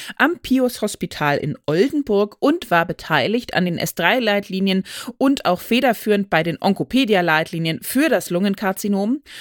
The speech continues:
Und zum anderen haben wir gesprochen mit Nils Reinmuth.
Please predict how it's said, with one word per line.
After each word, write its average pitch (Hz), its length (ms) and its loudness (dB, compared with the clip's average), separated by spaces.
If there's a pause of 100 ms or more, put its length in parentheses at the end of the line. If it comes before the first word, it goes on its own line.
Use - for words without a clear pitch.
(280)
Und 381 240 2
zum - 360 -4
anderen 226 440 2
haben 202 160 0
wir 196 100 2
gesprochen 180 540 0
mit 175 240 -2
Nils 151 520 0
Reinmuth. 302 760 0